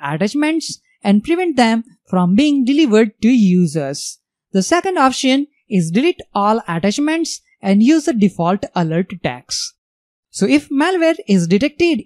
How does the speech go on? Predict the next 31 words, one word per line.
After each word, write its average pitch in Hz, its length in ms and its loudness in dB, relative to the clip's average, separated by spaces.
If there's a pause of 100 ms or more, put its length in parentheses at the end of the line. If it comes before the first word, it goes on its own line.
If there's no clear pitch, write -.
in 196 140 2
an 185 120 0
attachment, 247 680 -2 (280)
this 320 280 0
action 277 480 0
will 185 200 2
delete 254 300 0 (100)
all 254 240 0
message 196 540 0
attachments, 269 680 -4 (340)
including 294 680 0
those 269 340 4
that 190 160 0
are 165 100 -2
not 165 440 -2
infected. 147 580 -8 (580)
In 202 220 -2
addition 311 480 -2
to 277 140 2
that, 196 340 2 (320)
the 196 100 0
default 262 480 0
alert 202 360 0
text - 320 -6
will 240 260 0
be 392 180 0
inserted 247 640 0
into 180 380 -2
the 170 100 -2
text 277 380 -4
file 302 260 0